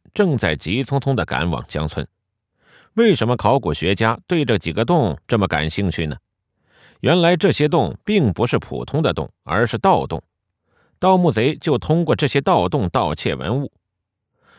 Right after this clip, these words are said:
考古学家马上就对当地进行了勘察。令他们震撼的是，这两个盗洞下面竟然真的有一个规模巨大的古墓。东西墓葬的总长度达到二百五十米，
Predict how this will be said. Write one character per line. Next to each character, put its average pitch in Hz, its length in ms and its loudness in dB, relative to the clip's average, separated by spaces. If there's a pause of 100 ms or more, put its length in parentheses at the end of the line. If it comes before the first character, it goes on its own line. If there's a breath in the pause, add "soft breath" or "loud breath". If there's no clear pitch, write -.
(120)
考 202 260 4
古 123 100 2
学 113 220 0
家 151 300 0
马 95 280 2
上 135 240 0
就 120 140 0
对 98 100 0
当 113 300 0
地 92 160 -6
进 98 240 -4
行 82 140 -6
了 78 80 -6
勘 82 200 -4
察。 - 160 -10 (840 soft breath)
令 196 180 4
他 185 140 0
们 147 120 0
震 156 240 4
撼 78 160 -2
的 64 80 -8
是， - 300 -10 (140)
这 190 140 0
两 98 140 -2
个 113 120 0
盗 120 240 4
洞 110 180 0
下 143 260 0
面 69 280 -8 (120)
竟 190 220 2
然 127 240 2
真 214 260 0
的 165 120 4
有 85 160 -2
一 92 100 -2
个 98 140 -2
规 180 260 0
模 120 240 0
巨 127 300 0
大 80 180 -2
的 69 80 -8
古 64 240 -10
墓。 92 180 -4 (880 soft breath)
东 208 240 4
西 208 240 2
墓 208 240 4
葬 139 140 0
的 113 80 2
总 78 240 -4
长 110 240 -2
度 151 180 0
达 82 220 -2
到 117 100 0
二 165 280 0
百 110 180 0
五 80 240 -6
十 - 180 -4
米， - 260 -6